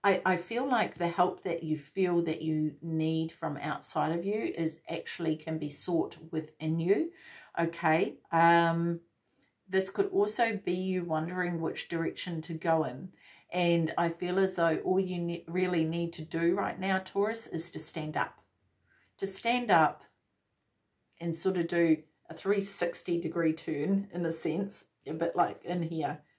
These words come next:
Imagine her standing up doing a three sixty degree turn, and then she'll see which direction to go in. It's gonna be, it's, it's sort of like, it's gonna be clear as day. It's gonna be so clear,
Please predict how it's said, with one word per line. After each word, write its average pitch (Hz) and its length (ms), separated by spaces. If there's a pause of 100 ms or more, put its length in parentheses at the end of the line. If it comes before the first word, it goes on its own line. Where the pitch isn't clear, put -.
(100)
Imagine 170 400
her 170 180
standing 170 440
up 156 240 (220)
doing 185 240
a 175 40
three 170 300 (160)
sixty - 480
degree 160 300
turn, 160 420 (280)
and 156 200
then 151 140
she'll 160 220
see 156 500 (260)
which - 260
direction - 440
to - 120
go 151 200
in. 151 80
It's - 180
gonna 240 180
be, 240 80
it's, - 380
it's 220 200
sort 294 160
of 294 60
like, 233 200
it's 196 140
gonna 233 180
be 208 100
clear 214 440
as 180 160
day. 147 380 (460)
It's 165 160
gonna 202 220
be 202 300
so 247 480
clear, 214 500